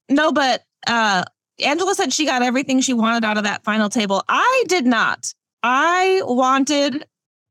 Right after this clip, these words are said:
I, of course, you want the win, but I wanted her to play Heads Up. I don't know if you guys are aware of this, but Angela is a Heads Up crusher, and she hustles Heads Up matches.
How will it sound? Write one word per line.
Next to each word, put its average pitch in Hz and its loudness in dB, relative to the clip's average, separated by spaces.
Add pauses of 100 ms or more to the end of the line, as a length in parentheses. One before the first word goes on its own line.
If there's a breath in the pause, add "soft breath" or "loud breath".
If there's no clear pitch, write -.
(120)
I, 208 -4 (140)
of - -14
course, 392 -2
you 302 2
want 277 0
the 269 0
win, 220 0
but 247 -2
I 269 0
wanted 381 0
her 339 0
to 302 -2
play 269 0
Heads 226 -4
Up. 202 -2 (640)
I 247 0
don't 339 0
know 302 2
if 254 0
you 262 4
guys 254 0
are 220 2
aware 190 2
of 226 0
this, 269 -2
but 226 -2
Angela 285 0
is 240 0
a 202 -2
Heads 208 -4
Up 233 -2
crusher, 262 -2
and 196 0
she 202 -2
hustles 208 -6
Heads 196 -4
Up 196 -2
matches. 294 -2